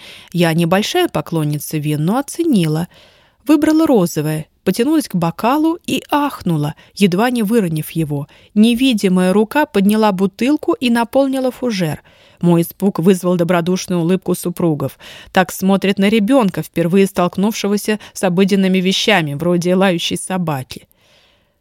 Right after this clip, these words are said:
«Ты ей рассказала?» Геральт покосился на жену. Та кивнула и предложила начать с более насущных вещей, языка.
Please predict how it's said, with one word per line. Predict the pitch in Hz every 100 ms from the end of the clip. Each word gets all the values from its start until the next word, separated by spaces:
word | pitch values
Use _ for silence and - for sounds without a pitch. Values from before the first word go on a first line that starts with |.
| _ 190
«Ты |
ей | 196 185 185
рассказала?» | 185 190 - 202 214 294 233 143 _ _ _ _
Геральт | 160 165 170 -
покосился | - 151 - 180 185 -
на | 170 156
жену. | 160 151 131 131 _ _ _ _ _ _
Та | - 160
кивнула | 156 147 160 226 277
и | 277 190
предложила | 170 165 160 175 226 226
начать | 180 170 214 220
с | 156
более | 165 214 208
насущных | 202 185 202 - 190 -
вещей, | 196 - - 139
языка. | 135 196 202 226 147 131